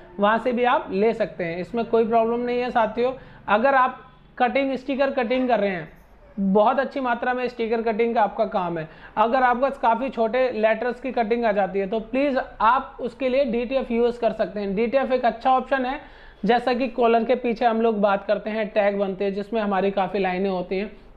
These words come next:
उसके लिए आप डीटीएफ़ यूज़ कर सकते हैं। मल्टी कलर logos के लिए आप यूज़ कर सकते हैं। और साथियों, डीटीएफ़ आप किस लिए भी यूज़ कर सकते हैं। डीटीएफ़ में क्या होता है कि आप एक अच्छा brand बना सकते हैं,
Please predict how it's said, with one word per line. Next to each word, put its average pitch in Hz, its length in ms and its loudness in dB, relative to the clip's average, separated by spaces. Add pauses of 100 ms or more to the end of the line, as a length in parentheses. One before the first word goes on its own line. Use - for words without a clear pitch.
उसके 185 300 0
लिए 208 100 6
आप 196 80 4
डीटीएफ़ 190 400 0
यूज़ 180 220 0
कर 185 120 0
सकते 175 320 -4
हैं। 180 140 -4 (400)
मल्टी 247 320 2
कलर 254 220 2
logos 208 400 2
के 202 120 -2
लिए 202 100 2
आप 190 140 0
यूज़ 208 220 -4
कर 202 120 0
सकते 190 260 -4
हैं। 196 160 -4 (320)
और 254 200 2
साथियों, 254 420 0
डीटीएफ़ 269 380 0
आप 285 180 0
किस 302 200 -4
लिए 311 140 2
भी 302 140 0
यूज़ 285 200 -2
कर 233 140 0
सकते 196 280 -6
हैं। 196 140 -4
डीटीएफ़ 262 420 -2
में 277 100 -2
क्या 262 140 4
होता 240 300 0
है 208 200 2 (600)
कि 330 300 2 (500)
आप 285 360 2
एक 277 180 2
अच्छा 302 260 -4
brand 226 360 -4
बना 208 260 -6
सकते 185 280 -10
हैं, 175 200 -10